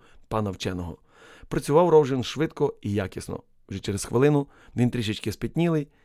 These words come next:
зі скуйовдженими мокрими пасмами, що гадючками сповзали йому на чоло, забіг в аудиторію, зібрав свої папери і крикнув паштету: «Сергій, собери діафільми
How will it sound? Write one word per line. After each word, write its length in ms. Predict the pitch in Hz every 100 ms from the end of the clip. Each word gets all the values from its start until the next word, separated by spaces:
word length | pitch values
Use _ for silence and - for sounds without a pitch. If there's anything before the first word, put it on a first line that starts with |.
| -
зі 120 | 110
скуйовдженими 600 | 107 117 123 120 110 107
мокрими 400 | 110 110 107 104
пасмами, 540 | 87 139 147 135 127 120 - _
що 180 | - 120
гадючками 480 | 127 135 - 117 113
сповзали 440 | - 120 113 110
йому 160 | 107 110
на 100 | 104
чоло, 320 | 120 107 95 _ _ -
забіг 340 | 110 120 113
в 60 | 101
аудиторію, 520 | 101 101 175 170 147 - -
зібрав 380 | 104 110 107
свої 180 | - 110
папери 380 | 107 - 143 135
і 60 | -
крикнув 340 | - - 98
паштету: 420 | 90 92 - - - _ _ _ _ _
«Сергій, 520 | - 160 139 151 113 - - - - _ _ _ - - - -
собери 400 | - 139 147 127
діафільми 640 | 110 117 165 175 143